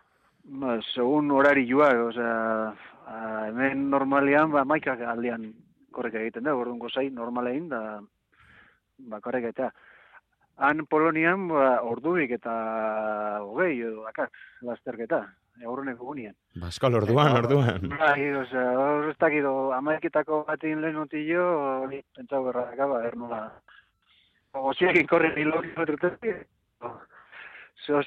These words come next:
Speaker 1: lehen uti jo hartuta, edo ez dakit, a ber.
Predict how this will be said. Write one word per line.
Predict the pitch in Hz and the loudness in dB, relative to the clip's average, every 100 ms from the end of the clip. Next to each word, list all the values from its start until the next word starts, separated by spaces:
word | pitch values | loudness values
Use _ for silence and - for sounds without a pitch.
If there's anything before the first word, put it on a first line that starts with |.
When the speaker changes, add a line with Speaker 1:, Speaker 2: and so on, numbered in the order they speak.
| - | -4
Speaker 1:
lehen | - 143 | -6 -2
uti | 139 139 | -2 0
jo | 131 131 - - 123 | 2 0 -2 -8 -4
hartuta, | 123 120 - 139 165 196 | -2 -2 -4 -4 4 4
edo | 139 120 | 4 0
ez | - | -4
dakit, | - _ _ _ | -20 _ _ _
a | 123 | -12
ber. | 107 | -12